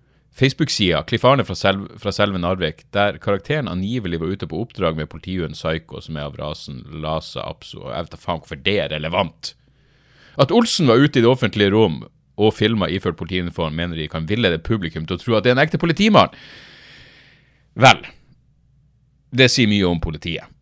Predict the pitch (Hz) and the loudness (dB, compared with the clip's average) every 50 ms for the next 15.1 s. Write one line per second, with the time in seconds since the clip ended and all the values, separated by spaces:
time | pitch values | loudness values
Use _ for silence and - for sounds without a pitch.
0 | _ _ _ _ _ _ _ _ _ _ - - 117 127 - - - - - 127 | _ _ _ _ _ _ _ _ _ _ -2 2 4 4 4 2 -4 -2 0 0
1 | 131 127 - 113 123 135 151 139 104 87 73 - - _ _ _ _ _ _ _ | 0 2 4 6 8 8 8 8 4 0 0 -4 -8 _ _ _ _ _ _ _
2 | _ _ - 117 120 - - - 139 135 - - - - 143 127 131 131 - - | _ _ 2 2 2 2 -2 0 2 2 2 0 -8 -6 0 0 0 0 -2 -8
3 | _ - - - - 156 170 180 127 98 85 78 - 98 87 82 80 - - - | _ -16 -8 -2 4 4 4 4 4 2 2 2 2 0 0 0 -2 -8 -4 -2
4 | 107 98 - - 131 117 101 90 - 113 101 - 104 101 110 120 113 95 92 87 | -2 -2 0 2 2 2 2 0 0 -4 -2 0 2 0 2 2 0 0 0 0
5 | 80 73 73 73 82 - - 92 85 - 87 85 98 92 85 - - - - - | 0 -2 -4 -8 -8 -4 -4 -4 -4 -4 -4 -2 0 0 0 -2 -4 -8 -8 -6
6 | - 80 - 76 71 - - 85 82 82 76 62 - - - - 110 110 - 120 | -8 -8 -6 -8 -12 -8 -6 -4 -4 -4 -4 -6 -8 -12 -6 -2 -2 2 2 0
7 | 110 101 113 107 113 - - 139 139 - 117 - - 117 95 - 90 85 127 117 | 0 0 -2 -2 -2 0 2 0 0 0 -2 -2 -2 -2 -2 0 0 0 0 0
8 | 82 82 60 - - - - - - - - _ _ _ _ _ _ _ _ _ | -2 -4 -8 -8 -12 -14 -14 -12 -14 -14 -18 _ _ _ _ _ _ _ _ _
9 | _ _ _ _ _ _ _ _ _ _ _ _ - - - 123 117 110 101 95 | _ _ _ _ _ _ _ _ _ _ _ _ -10 -4 2 4 6 6 6 6
10 | 95 90 87 - - 107 98 82 98 98 90 87 82 76 76 76 76 76 73 73 | 4 4 2 0 0 0 0 2 0 -2 0 0 -2 -2 -2 -4 -4 -4 -6 -6
11 | - - 90 - - 71 65 69 78 65 55 - - 76 - - 65 55 - - | -4 -4 -6 -6 -6 -12 -10 -8 -8 -8 -8 -8 -12 -12 -10 -10 -10 -10 -12 -16
12 | _ _ _ _ _ _ _ _ _ _ _ _ - - 131 - 165 151 151 180 | _ _ _ _ _ _ _ _ _ _ _ _ -4 -2 0 4 6 6 6 6
13 | 139 117 - - 113 101 95 92 92 92 98 95 85 - 73 101 107 107 117 117 | 4 2 2 2 2 2 4 2 2 4 4 2 2 2 -2 -4 0 0 0 2
14 | 107 127 139 156 147 120 107 107 107 104 95 98 113 117 82 82 82 85 85 85 | 2 2 2 4 4 4 4 4 2 0 0 0 0 0 -2 -4 -4 -4 -2 -2
15 | 82 | -4